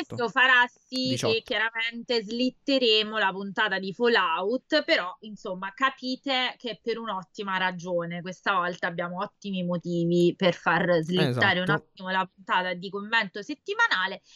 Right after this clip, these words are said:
Speaker 1: Detto questo, vi invito, eh, lasceremo molto spazio, proprio perché non f-, non facciamo le cose in diretta questa volta, purtroppo, l'altra volta sì, quindi ci avete fatto domande in diretta.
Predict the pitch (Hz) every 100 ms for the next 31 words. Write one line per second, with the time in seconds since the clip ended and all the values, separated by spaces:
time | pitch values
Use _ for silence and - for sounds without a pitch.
0 | - _ _ - 269 494 - 415 381 262
1 | - - 330 381 403 370 311 262 202 226
2 | 233 269 294 - 220 208 208 202 190 294
3 | 339 - 359 269 208 208 254 403 339 -
4 | 254 - 220 190 180 - - 185 220 262
5 | 214 208 - 233 202 202 - 208 214 233
6 | 220 277 311 240 202 220 214 185 190 190
7 | 175 - 175 175 165 185 180 170 165 -
8 | 165 170 - 196 170 - 156 165 - 175
9 | 196 208 - 180 247 190 190 185 180 175
10 | 185 214 208 214 196 202 214 196 185 185
11 | - 220 202 196 208 190 170 _ - 226
12 | 277